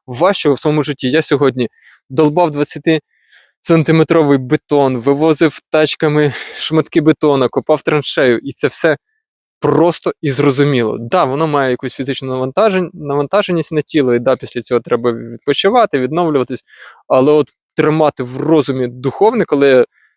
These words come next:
прив'язаний до матеріального, це важко. Але тільки так, тільки через процес очищення від матеріальних бажань ми можемо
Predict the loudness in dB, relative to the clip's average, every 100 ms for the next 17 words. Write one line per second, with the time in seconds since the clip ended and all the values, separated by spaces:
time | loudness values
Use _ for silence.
0 | _ _ _ 0 2 2 2 0 -2 -2
1 | -2 -2 -2 -2 -6 -4 0 0 0 -6
2 | -18 _ _ 0 2 0 -2 -4 -2 -2
3 | -2 _ _ _ -4 0 0 0 -4 -2
4 | -2 -2 -2 -2 0 0 0 0 0 0
5 | 0 0 0 -2 0 0 0 0 0 0
6 | 0 -4